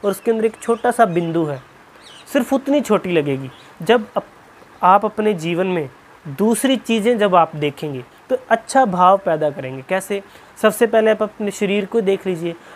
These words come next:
आपके हाथ काम करने में मदद कर रहे हैं, आंखें आपको देखने में मदद करनी है, दांत आपको खाना खाने में मदद कर रहे हैं, कान आपको सुनने में मदद कर रहे हैं, पैर आपको चलने में मदद कर रहे हैं,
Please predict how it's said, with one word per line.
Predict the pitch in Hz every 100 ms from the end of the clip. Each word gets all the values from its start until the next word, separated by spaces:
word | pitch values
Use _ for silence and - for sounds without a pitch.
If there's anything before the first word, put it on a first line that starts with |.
| -
आपके | 175 - 185
हाथ | 160 156 165 175 -
काम | - 165 170
करने | 170 165 170
में | 165
मदद | 156 147 147
कर | 151
रहे | 143 147
हैं, | 151 151 - - - -
आंखें | 175 190 196 202
आपको | 180 - 175
देखने | 165 180 202 196
में | 180
मदद | 165 156 -
करनी | 160 160 156
है, | 151 - - -
दांत | 175 180 190
आपको | 196 190 196
खाना | - 180 180 196
खाने | 190 180 185
में | 180
मदद | 165 160 156
कर | 156
रहे | 151 156
हैं, | 156 151 - - -
कान | 185 190
आपको | 202 196 202
सुनने | 190 190 185 202
में | 202
मदद | 190 170 170
कर | - 151
रहे | 160
हैं, | 156 156 - - -
पैर | 196 202 208
आपको | 202 -
चलने | 202 196 190 196
में | 202
मदद | 185 165 165 -
कर | 160
रहे | 160 160
हैं, | 160